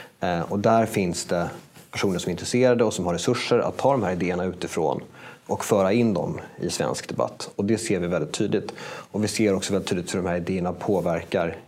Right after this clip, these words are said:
inte bara svensk höger, utan sen också med tiden, eh, den svenska vänstern och svensk socialdemokrati, som är de som öppnar upp för att börja reformera, eh, den offentliga sektorn och,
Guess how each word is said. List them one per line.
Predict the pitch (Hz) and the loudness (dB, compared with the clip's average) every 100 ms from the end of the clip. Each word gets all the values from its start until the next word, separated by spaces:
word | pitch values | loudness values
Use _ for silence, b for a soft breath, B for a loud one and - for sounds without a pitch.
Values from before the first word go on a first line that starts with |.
| - | -4
inte | 104 92 | -2 0
bara | 123 98 | 0 0
svensk | 92 85 110 | -2 -2 0
höger, | 117 - - - - B B - | 0 0 -2 -4 -10 B B -10
utan | 95 85 | -6 -4
sen | 92 92 | -2 -2
också | 85 73 | -2 -6
med | 73 | -4
tiden, | 82 76 76 73 - | -4 -2 -4 -6 -8
eh, | - | -6
den | 62 | -4
svenska | - 90 90 | -4 -4 2
vänstern | 120 135 123 90 | 2 2 0 -2
och | - | -2
svensk | 82 - | -4 -4
socialdemokrati, | 92 92 87 82 87 - - - B B B B | 0 2 0 -2 -2 0 0 -4 B B B B
som | - 104 | 0 2
är | 95 | 4
de | 87 82 | 2 -2
som | - 90 85 76 - - | -4 -4 -2 -4 -8 -8
öppnar | - - | -4 4
upp | 120 - | 4 4
för | - 101 | 2 0
att | - | 2
börja | 92 | 0
reformera, | - 104 131 139 131 | 0 0 4 6 6
eh, | 120 - - 98 | 4 -6 -2 0
den | 92 104 | 2 0
offentliga | 95 76 78 76 | 0 -2 -2 -4
sektorn | - - 67 | -4 -2 -2
och, | 60 - - | -2 -6 -12